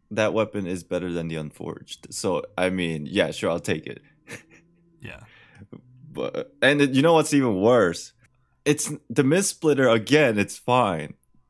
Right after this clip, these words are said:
Speaker 1: Yes, the second weapon, the Unforged, is not a good look. But the four-star weapons that come with it, oh my <laughs> goodness, it's like, why do I want any of this?
Speaker 2: Yeah.
Speaker 1: And the bell seems to never go away. <laughs>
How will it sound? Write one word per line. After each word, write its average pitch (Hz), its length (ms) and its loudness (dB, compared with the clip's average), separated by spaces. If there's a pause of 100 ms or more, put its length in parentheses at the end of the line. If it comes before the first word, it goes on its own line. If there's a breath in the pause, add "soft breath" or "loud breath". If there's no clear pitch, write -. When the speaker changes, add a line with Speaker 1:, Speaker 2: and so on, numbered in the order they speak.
(240)
Speaker 1:
Yes, 147 380 0
the 123 180 -6
second - 440 -4
weapon, 107 380 -2
the 95 160 -2
Unforged, 101 800 -4
is 90 160 -8
not 104 480 0
a 98 40 0
good 92 280 -4
look. 90 400 -4 (420)
But 113 280 0
the 117 100 0
four-star 135 580 -2
weapons 131 380 -2
that 113 100 0
come 110 280 -2
with 104 260 -2
it, 139 260 -2
oh 104 220 4
my 85 240 0
<laughs> - 240 -6
goodness, 143 560 2
it's 147 320 -6
like, 135 200 -4
why 117 280 2
do 127 120 2
I 117 100 4
want 110 220 0
any 101 260 -4
of 90 120 -4
this? 82 320 -8 (840)
Speaker 2:
Yeah. 90 300 -10
Speaker 1:
And 113 140 -2
the 117 80 2
bell 127 460 4
seems 107 420 -2
to 104 120 -2
never 98 500 2
go 95 220 0
away. 90 720 2
<laughs> - 40 -20